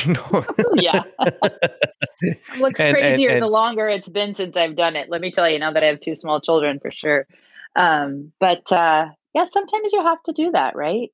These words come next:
Speaker 2: Um, and, and I would just put a, a little humble plug in for the book. It's a hundred fifty pages. It's Crossing the Divide. It's on Amazon. Uh, Jessica Stone, that's me. I'm the author.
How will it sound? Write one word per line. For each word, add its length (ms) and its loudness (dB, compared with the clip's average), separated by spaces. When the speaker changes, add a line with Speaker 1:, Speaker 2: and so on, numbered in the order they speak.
Speaker 2:
Um, 380 -2
and, 240 0
and 120 2
I 140 2
would 160 -2
just 340 -4
put 140 0
a, 220 0
a 100 0
little 320 0
humble 400 0
plug 240 2
in 240 0
for 140 0
the 80 -2
book. 320 0
It's 180 -6
a 60 -4
hundred 280 -2
fifty 300 -2
pages. 420 0
It's 160 -6
Crossing 440 -2
the 60 -6
Divide. 560 2
It's 160 -6
on 180 2
Amazon. 880 0
Uh, 240 -4
Jessica 320 -4
Stone, 420 -4
that's 280 -8
me. 160 -4
I'm 100 -4
the 160 -4
author. 480 0